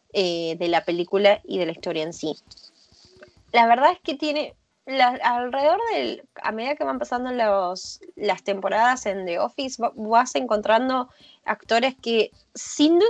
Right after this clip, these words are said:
alguna, en algún momento los viste en otras películas, ya sea de comedia, drama,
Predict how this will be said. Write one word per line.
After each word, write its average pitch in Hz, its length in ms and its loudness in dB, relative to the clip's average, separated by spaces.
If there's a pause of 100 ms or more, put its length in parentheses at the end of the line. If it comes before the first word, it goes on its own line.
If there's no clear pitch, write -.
alguna, 330 260 0 (120)
en 254 140 -2
algún 269 280 0
momento 339 380 0
los 294 120 2 (120)
viste 285 280 0
en 277 80 0
otras 247 260 -6
películas, 202 500 -2
ya 262 80 -2
sea 294 160 4
de 247 120 0
comedia, 196 460 -2
drama, 285 380 0